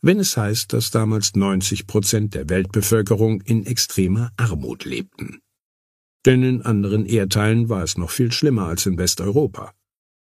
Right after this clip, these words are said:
Der britische Ökonom Angus Maddison hat sich auf die Berechnung von historischen Wirtschaftsdaten spezialisiert.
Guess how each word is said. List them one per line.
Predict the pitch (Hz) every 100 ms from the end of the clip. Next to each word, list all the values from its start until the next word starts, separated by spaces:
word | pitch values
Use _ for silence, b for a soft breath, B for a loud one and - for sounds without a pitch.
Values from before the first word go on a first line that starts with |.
| _ -
Der | 135
britische | 131 208 214 175 180
Ökonom | 139 123 127 110 101 82 - -
Angus | 107 107 95 82 101
Maddison | 117 151 120 110 123 123 B B
hat | - 190
sich | 160 151 -
auf | 120
die | - 131
Berechnung | 110 104 - 117 113
von | - 120
historischen | 110 104 - 107 95 98 113 110
Wirtschaftsdaten | 98 98 - 101 - - 76 73 -
spezialisiert. | 65 - 67 - - - - - - 95